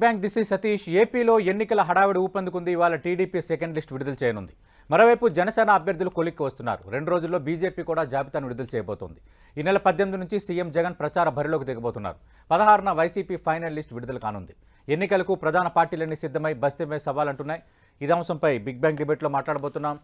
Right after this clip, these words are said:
చర్చలో పాల్గొంటున్నారు తెలుగుదేశం పార్టీ సీనియర్ నేత, ఆ పార్టీ అధికార ప్రతినిధిగా ఉన్న గురుమూర్తి గారు, అలాగే మరి కాసేపట్లో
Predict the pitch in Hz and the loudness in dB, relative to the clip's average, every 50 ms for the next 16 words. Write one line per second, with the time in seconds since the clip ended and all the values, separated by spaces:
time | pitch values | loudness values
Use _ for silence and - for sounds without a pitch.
0 | _ _ _ 156 139 - - 160 156 - 147 143 147 139 147 135 - 147 143 143 | _ _ _ -8 -6 -4 -4 -4 -2 0 -2 -2 -2 -4 -8 -8 -6 -6 -4 -4
1 | 151 151 - _ _ _ _ - 156 156 165 165 165 165 - 151 143 156 147 - | -6 -8 -10 _ _ _ _ -4 -2 0 0 0 0 -2 -4 -2 -2 -2 -2 -2
2 | - 147 143 131 - - - - 151 147 151 151 160 156 151 143 170 170 151 - | -4 -6 -6 -8 -12 -14 -6 -4 -4 -2 -2 -2 -2 -4 -4 -2 0 0 0 2
3 | 139 139 127 - 147 139 120 110 120 120 139 156 151 143 - - 139 120 147 143 | 0 0 0 -2 -4 -4 -4 -4 -4 -4 -2 -2 -2 -4 -4 -6 -8 -10 -8 -8
4 | 139 131 139 139 135 123 113 131 135 143 143 123 151 135 139 139 156 151 - _ | -6 -4 -4 -4 -4 -4 -4 -4 -4 -4 -4 -2 0 2 2 2 0 -2 -8 _
5 | _ _ _ _ _ _ - 139 160 175 170 175 127 - - - _ _ _ - | _ _ _ _ _ _ 0 0 2 4 4 4 2 2 -2 -8 _ _ _ -4
6 | 131 139 170 175 214 196 - 202 180 156 165 131 - 147 113 90 | 0 0 2 4 4 4 4 2 0 2 0 0 2 0 0 0